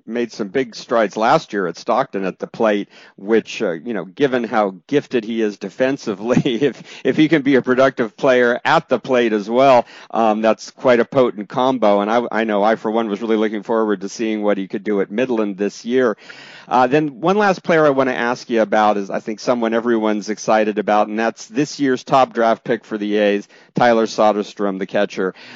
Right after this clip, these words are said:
Uh, I know he's still a teenager as well, but a lot of people have talked about how, how mature he seems to be for his age.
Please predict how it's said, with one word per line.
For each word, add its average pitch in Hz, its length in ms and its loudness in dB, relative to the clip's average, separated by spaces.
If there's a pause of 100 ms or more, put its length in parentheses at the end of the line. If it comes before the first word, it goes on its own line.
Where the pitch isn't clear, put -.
Uh, 104 340 2
I 113 140 0
know 123 180 2
he's 170 240 0
still 160 220 2
a 135 40 4
teenager 131 560 0
as 113 140 -2
well, 120 260 4
but 113 220 2
a 107 80 2
lot 120 200 4
of 127 100 -4
people 123 240 0
have 110 100 -8
talked 127 280 2
about 113 300 2
how, 113 200 2
how 127 220 -2
mature 160 520 0
he 156 220 -4
seems 143 380 -2
to 135 100 -2
be 127 380 -2
for 131 340 0
his 120 280 -2
age. 123 420 2